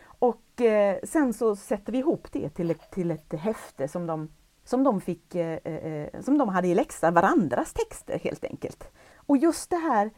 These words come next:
finns det absolut utrymme för i kursplanen, tänker jag. Vad är det, vad är det innehållet ska vara? Jo, vardagliga situationer. Eh, man ska ge, eh,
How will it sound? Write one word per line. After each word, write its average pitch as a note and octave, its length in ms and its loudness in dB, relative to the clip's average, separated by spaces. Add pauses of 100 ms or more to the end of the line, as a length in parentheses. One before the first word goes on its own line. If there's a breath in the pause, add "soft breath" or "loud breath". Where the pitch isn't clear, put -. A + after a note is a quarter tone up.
(160)
finns G#4+ 200 -6
det C4+ 80 0
absolut B3+ 600 -2
utrymme G3+ 560 -2
för D#3 500 -4
i D3+ 260 -2 (300 soft breath)
kursplanen, D#3+ 680 -6
tänker E3 260 -6
jag. D3+ 180 -2 (180 loud breath)
Vad D4 120 0
är B3+ 160 4
det, B3 180 2
vad B3+ 140 -2
är A3 220 0
det G#3+ 180 -4
innehållet G#3 520 0
ska A3 180 -4
vara? B3+ 260 0
Jo, A#3+ 160 -2
vardagliga G3+ 680 2
situationer. G#3 840 -4 (680 soft breath)
Eh, G#3 240 -2
man G#3+ 120 -2
ska B3 180 2
ge, A#3+ 420 0
eh, E3 180 2